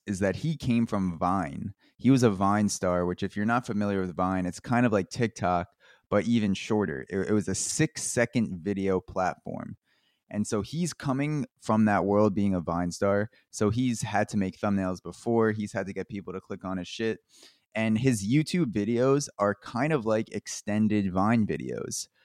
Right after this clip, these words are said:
because Vines are six seconds. It, it, there's a lot. Y-, you have to be able to tell a full story in six seconds on Vine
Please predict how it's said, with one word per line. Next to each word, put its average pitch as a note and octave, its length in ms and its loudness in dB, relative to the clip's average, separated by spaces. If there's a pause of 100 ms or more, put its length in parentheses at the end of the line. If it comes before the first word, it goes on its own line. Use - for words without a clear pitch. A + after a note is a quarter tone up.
(160)
because A#2 260 0
Vines A#2+ 340 2
are A#2 80 0
six - 320 -4
seconds. A2 540 0 (100)
It, G#2 180 -6
it, G#2 180 -8 (200)
there's G#2+ 220 0
a G2+ 60 -2
lot. G#2 380 2 (140)
Y-, A#2 180 -8
you B2 120 6
have C3 120 4
to B2 180 0 (180)
be B2 100 2
able B2 140 -2
to A2 60 -2
tell G#2+ 220 -2
a F#2 60 -2 (120)
full A#2+ 220 -4
story G2+ 560 -4
in D#2+ 120 -10
six - 360 -6
seconds F#2 340 -4
on E2 180 -2
Vine F2 440 0